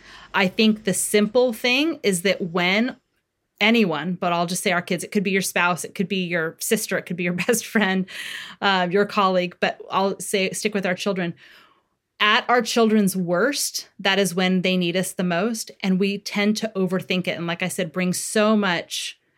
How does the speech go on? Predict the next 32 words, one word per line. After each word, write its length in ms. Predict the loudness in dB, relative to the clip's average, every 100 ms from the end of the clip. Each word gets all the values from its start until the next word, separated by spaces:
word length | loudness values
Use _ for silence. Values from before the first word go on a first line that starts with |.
| -6
emotional, 560 | 0 2 2 2 -2 -4
cognitive, 560 | -4 -2 -2 0 -2 -2
and 80 |
attentional 480 | -6 -2 -4 -4 -6
energy. 460 | -4 -4 -4 -6 -4
And 360 | -2 -2 -4 0
really 480 | 2 4 4 2 0
all 360 | 0 2 4 2
we 160 | 2 0
have 260 | 0 -2 -4
to 100 | -6
do 460 | -2 -2 -2 -6 _ _ _ -20 _
is 140 | -4 -4
show 300 | 0 0 0
up 180 | 0
in 80 | 0
that 180 | 0 -2
moment 320 | -4 -4 -4
with 160 | -6 -6
our 120 | -6
presence 640 | -6 -6 -6 -8 -10 -12 -6
and 200 | -4 -2
walk 340 | 0 -2 -4 -8
with 240 | -4 -2
our 100 | -2
child 460 | -6 -6 -4 -6 -10
through 220 | -8 -6
that 180 | -6 -8
moment. 360 | -8 -6 -8 -12 -20 -20 -20 -20 -10
We, 600 | 0 0 2 0 -4 -10 _ _ _
you 140 | -2 0
know, 300 | 0 -2